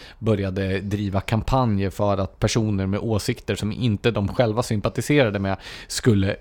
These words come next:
förhindras att komma och tala vid brittiska universitet.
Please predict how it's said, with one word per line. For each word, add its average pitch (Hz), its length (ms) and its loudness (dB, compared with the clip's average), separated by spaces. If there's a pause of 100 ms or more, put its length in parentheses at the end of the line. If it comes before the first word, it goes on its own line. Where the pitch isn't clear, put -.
förhindras 107 680 0
att 101 120 -8
komma 101 380 0
och 113 300 -6
tala 123 420 4
vid 101 280 -8
brittiska 107 460 -6
universitet. 110 800 0